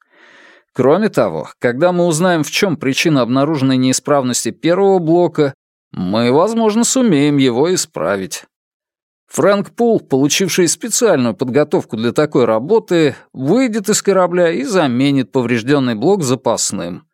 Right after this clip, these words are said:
Заодно он проверит состояние оболочки и заделает микропробоины, которые были слишком незначительны, чтобы выходить только ради них.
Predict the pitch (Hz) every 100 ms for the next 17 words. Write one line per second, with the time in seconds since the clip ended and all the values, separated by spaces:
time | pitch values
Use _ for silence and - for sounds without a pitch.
0 | _ _ _ _ - 90 139 220 254 247
1 | 180 156 156 196 175 - 123 143 131 120
2 | 107 120 160 214 175 - 165 156 151 165
3 | 240 208 151 151 175 156 147 139 135 135
4 | 190 143 98 82 - 104 156 143 135 131
5 | 143 131 113 - 214 233 - 120 113 107
6 | 127 123 214 180 143 131 - 120 123 -
7 | 127 160 156 135 127 120 113 107 110 101
8 | 64 -